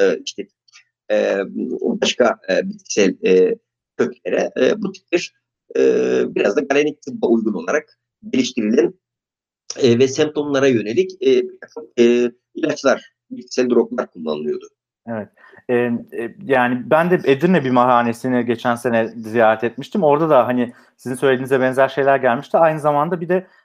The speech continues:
Speaker 2: hani şey, ba-, bol miktarda baharat galiba, e, kullanılıyordu. Hani o baharatların da hani bir takım, e, iyileştirici ya da sakinleştirici güçlerine, e, olduğu düşünülüyordu. Aslında bir takım va-, güçleri de var, e, nispeten kanıtlanmış olanlar da var.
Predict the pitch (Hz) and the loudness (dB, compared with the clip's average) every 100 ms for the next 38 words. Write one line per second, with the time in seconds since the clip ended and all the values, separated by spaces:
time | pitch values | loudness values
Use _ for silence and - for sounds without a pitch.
0 | _ 147 151 151 123 151 151 180 185 165 | _ -4 0 -2 2 6 6 6 4 2
1 | 175 170 147 156 165 - 120 110 104 104 | 2 4 4 4 4 2 2 2 4 2
2 | 104 85 107 107 - 117 117 110 110 107 | 2 0 -6 -6 -8 -6 -4 -4 -2 -2
3 | 160 165 147 127 123 127 127 127 139 147 | -2 -2 -2 0 2 4 2 2 -4 0
4 | 131 120 110 110 _ _ - 113 127 127 | 0 0 -4 -8 _ _ -18 -6 -6 -4
5 | 117 117 110 110 - 113 113 113 117 117 | -4 -4 -8 -12 -8 -4 -2 -2 -2 -2
6 | 117 117 - 113 123 117 113 113 110 110 | -2 -2 -6 -4 0 0 0 2 2 0
7 | 117 110 120 113 113 - 117 110 113 110 | -8 -6 -8 -8 -10 -6 -4 -2 -2 -4
8 | _ _ _ - 110 104 104 113 113 120 | _ _ _ -2 0 0 0 -2 2 0
9 | 113 110 110 104 101 110 180 143 151 135 | 0 -4 -6 -2 0 2 2 2 -6 -4
10 | - 143 151 147 147 - _ _ 127 135 | -4 -4 -6 -6 -8 -16 _ _ 0 2
11 | 127 131 131 - 165 196 165 135 117 113 | 2 0 -2 2 4 4 4 2 2 2
12 | 110 120 117 117 117 110 120 120 120 123 | 2 -2 -8 -6 -6 -4 -8 -2 -2 -2
13 | 135 123 120 123 117 104 180 | 0 2 2 -2 -2 0 -2